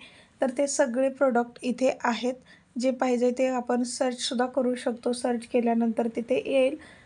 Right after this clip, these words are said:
आणि तुम्हाला जे काही खरेदी करायचे ते करू शकता. तर मला शिलाई मशीन घ्यायची होती आणि खूप इमर्जन्सी होती, कारण की खूप दिवसापासून विचार करत होते, घेईल, घेईल, परंतु नाही,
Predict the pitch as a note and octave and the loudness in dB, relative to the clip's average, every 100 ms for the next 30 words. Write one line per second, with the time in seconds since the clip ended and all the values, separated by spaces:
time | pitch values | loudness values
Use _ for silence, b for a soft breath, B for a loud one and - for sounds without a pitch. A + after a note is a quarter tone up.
0 | B A#3 A#3+ A#3+ A#3+ B3+ A3+ B3+ B3 B3 | B 0 0 0 0 0 2 2 2 -2
1 | A#3+ C4+ A#3 A#3+ A#3+ A#3 B3+ B3 C4+ C#4+ | 0 0 0 0 -2 -2 -4 -6 -2 0
2 | A#3+ - A3+ - - B B B - D4 | 0 -2 -8 -8 -10 B B B -2 0
3 | D4 C#4 C#4+ C#4+ C4+ B3+ C#4+ B3 B3+ B3 | 2 2 2 0 -4 -6 -2 0 2 2
4 | A#3+ C4 B3+ C4 B3 A3+ A#3 A3 G#3+ - | 0 0 0 2 2 0 0 0 -2 -4
5 | - A#3 A#3+ - C4+ - - B3 B3 A#3 | 0 0 0 -4 -6 -4 2 4 4 2
6 | B3 A#3+ C4 B3 A#3 B3+ A#3+ B3 B3 A#3+ | 0 0 0 -2 -2 -4 -4 -2 -2 -2
7 | C4 C4+ B B B - - A#3+ C#4 C4 | -4 -8 B B B -10 -2 0 0 0
8 | C4+ C4 B3+ C#4 C4+ - B3 A#3+ B3+ A#3+ | 0 0 -2 -2 0 0 0 2 2 2
9 | A#3+ B3 A#3+ A#3+ A3 A#3+ A#3+ A#3+ A#3+ B3 | 0 -2 0 2 2 2 2 2 0 0
10 | A#3+ A#3+ B3 B3 B3+ C#4+ C#4+ C#4 C4+ B3+ | 0 -2 -2 0 -2 -2 0 0 0 -2